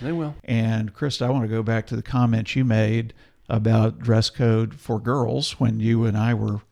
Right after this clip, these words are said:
Speaker 2: going to school. These things tend to affect everyone.
Speaker 1: Yes.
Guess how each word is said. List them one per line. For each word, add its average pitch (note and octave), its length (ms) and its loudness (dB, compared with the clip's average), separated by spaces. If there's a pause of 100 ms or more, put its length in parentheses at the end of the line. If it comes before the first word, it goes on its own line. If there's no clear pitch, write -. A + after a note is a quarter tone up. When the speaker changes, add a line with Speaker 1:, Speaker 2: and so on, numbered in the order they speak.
(160)
Speaker 2:
going A2 260 -2
to G2+ 80 -6
school. A2 520 -4 (400)
These D#3 240 2
things A#2+ 300 -2
tend A2+ 320 -6
to G#2+ 160 -4
affect G#2 560 -8 (180)
everyone. - 480 -12 (200)
Speaker 1:
Yes. - 360 -16